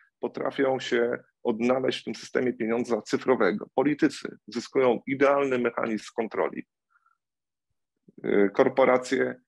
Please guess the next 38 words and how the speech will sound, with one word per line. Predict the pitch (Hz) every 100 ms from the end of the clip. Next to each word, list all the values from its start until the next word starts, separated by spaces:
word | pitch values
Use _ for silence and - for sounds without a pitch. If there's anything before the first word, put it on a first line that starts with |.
| -
idealny | 120 120 135 131
mechanizm | 127 127 127 123
stabilności, | - 127 123 123 127 123 101
że | 104
nikt, | 127 127
nikt | 135
już | 131 -
nie | 120
powie, | 135 127
nie | 120
wyciągnie | 117 139 127
tej | 127
gotówki, | 120 120 135 - 127
„Sprawdzam, | - 139 131 117 107
ile | 117
mam | 123
tych | 113 117
pieniędzy | 123 123 123
rzeczywiście, | 123 117 117 135 -
ile | 98
mogę | 104 107 104
ich | 107
wyciągnąć”. | 113 - 101 - -
Tego | - 120 117
po |
prostu | 104 110 - - - - - - -
nie | 117
będzie. | 131 123 104
Będziemy | 98 104 107
uzależnieni | 104 104 110 117 117 120
od | 113 - _ - -
tylko | - 139 180 160
i | 135
wyłącznie | 123 117 113 - 117 127 - - _ _
aparatury | 113 - 120 117 127 117
cyfrowej, | 107 - 123 123 117 117 143 - _ _ -
aparatury | - 123 123 - 117
elektronicznej | 117 117 - 120 113 110 - 110 139